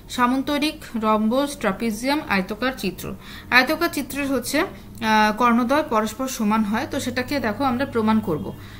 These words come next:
ওকে, প্রমাণ যদি করি তাহলেই তো আমরা বুঝতে পারবে যে আয়তক্ষেত্রের ক্ষেত্রে, আহ, কর্ণদ্বয় পরস্পর সমান হয়।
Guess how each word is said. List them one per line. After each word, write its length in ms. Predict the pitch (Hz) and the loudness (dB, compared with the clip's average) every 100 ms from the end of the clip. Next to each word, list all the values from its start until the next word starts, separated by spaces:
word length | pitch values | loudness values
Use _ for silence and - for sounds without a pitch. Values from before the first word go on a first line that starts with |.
| - | -12
ওকে, 180 | - - | -8 -6
প্রমাণ 280 | 269 262 269 | -2 0 0
যদি 180 | 285 285 | 0 -2
করি 200 | 294 330 | -2 -2
তাহলেই 240 | 269 247 | 0 -2
তো 100 | 247 | -2
আমরা 140 | 262 247 | -2 -4
বুঝতে 320 | 214 208 240 | -4 -6 -4
পারবে 300 | 226 220 330 | -2 -2 -2
যে 100 | 320 | 0
আয়তক্ষেত্রের 640 | 220 208 247 247 - 320 | 0 0 -6 -6 -2 -2
ক্ষেত্রে, 400 | - 240 - 302 | -2 -8 -4 -2
আহ, 680 | 415 - - - 214 208 214 | -2 -6 -16 -10 -4 -2 0
কর্ণদ্বয় 420 | 220 220 233 330 | 2 2 2 2
পরস্পর 400 | 359 214 214 294 | 2 -2 -2 -4
সমান 320 | 277 202 170 | -2 -2 -2
হয়। 180 | 196 - | -2 -4